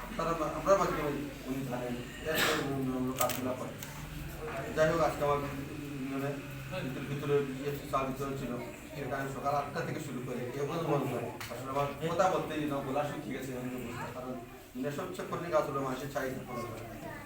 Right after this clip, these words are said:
আমরা হয়তো এক হাজার মানুষের বিএফসি দিই, কিন্তু মানুষ যায় কিনা, মানে আপনি কী করবেন? আহ, চাহিদা পূরণ করা অনেক কষ্ট। তারপর আমরা চেষ্টা করি যাতে সবাই আমরা খুশি রাখি, এরপরে তো আসলে সম্ভব হয় না।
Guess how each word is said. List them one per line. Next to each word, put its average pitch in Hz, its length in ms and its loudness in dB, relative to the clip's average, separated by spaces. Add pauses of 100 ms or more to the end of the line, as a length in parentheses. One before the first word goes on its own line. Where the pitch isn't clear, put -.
আমরা 104 180 -2
হয়তো 139 200 0
এক 139 120 -2
হাজার 143 180 2
মানুষের 139 280 -4
বিএফসি 131 360 -4
দিই, 120 160 -4
কিন্তু 120 160 -6
মানুষ 120 240 -2
যায় - 180 0
কিনা, 117 200 -4 (880)
মানে - 180 -8
আপনি 123 180 -4
কী 131 140 -6
করবেন? 123 280 -6
আহ, - 680 -12 (100)
চাহিদা 147 300 0
পূরণ 139 240 -2
করা 135 160 -4
অনেক 127 140 -2
কষ্ট। - 240 -8
তারপর 151 260 2
আমরা 143 220 2
চেষ্টা - 260 -4
করি 139 220 0 (300)
যাতে 123 220 -8
সবাই 127 260 -4 (140)
আমরা 123 200 -2
খুশি - 200 -8
রাখি, 113 200 -6 (420)
এরপরে 170 300 -6
তো 156 80 -2
আসলে 131 240 -2 (380)
সম্ভব 147 300 0
হয় - 140 0
না। - 60 -4